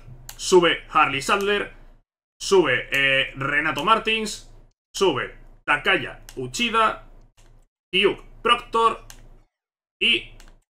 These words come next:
Iwan Alexander. Todos estos los subimos. Y estos que todavía, pues,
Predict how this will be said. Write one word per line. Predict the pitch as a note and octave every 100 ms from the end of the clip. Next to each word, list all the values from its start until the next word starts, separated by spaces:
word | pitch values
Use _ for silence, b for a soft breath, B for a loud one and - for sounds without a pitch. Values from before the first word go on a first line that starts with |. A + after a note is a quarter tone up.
| _
Iwan | - G#3 G#3+ G#3 G3 -
Alexander. | D3+ D3 C3+ - C#3 F2+ - - _ _ -
Todos | A3 G#3
estos | A#3 B3
los | F3+
subimos. | F3+ D#3 B2 B2+
Y |
estos | F#3+ A3+
que | A3
todavía, | G#3+ G#3+ G#3+ D3+ B2+
pues, | C3 - -